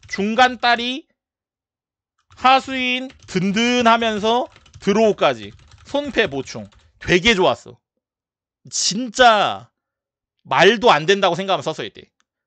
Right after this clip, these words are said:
그리고 코르크로는, 야골은, 이게 코르크로는 원턴 킬 요소가 아니라 야골은 교환, 상대 이 사 교환, 이 삼 교환,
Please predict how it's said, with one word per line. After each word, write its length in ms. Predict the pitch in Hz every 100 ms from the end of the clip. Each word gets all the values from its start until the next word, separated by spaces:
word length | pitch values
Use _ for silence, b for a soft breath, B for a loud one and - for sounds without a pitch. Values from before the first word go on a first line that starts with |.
| _ _ _ _ _ _ _ _ _ _ -
그리고 180 | 214 202
코르크로는, 1040 | - 359 403 - - 262 196 220 143 95 _ _ _ _ _ _ _ _ _ 180
야골은, 840 | 160 175 277 311 269 175 113 107 _ _ _ _ _ _ -
이게 260 | 180 233
코르크로는 840 | - 359 381 285 262 226 240 139 101 _ - - - - -
원턴 460 | 156 262 - 349
킬 260 | 247 311 180
요소가 380 | 160 196 208 151
아니라 500 | 117 127 175 107 104 _ _ _ _ _ _ _ _ _ -
야골은 680 | 135 165 190 302 294 277 240
교환, 280 | 170 110 95 _ _ _ _ _ _ -
상대 840 | - - 339 339 294 277 156 107 _ _ -
이 200 | 180 247
사 340 | - 254 220
교환, 360 | - 139 135 98 - _ - - _ _
이 200 | 139 170
삼 340 | 202 247 220 180
교환, 400 | - 123 123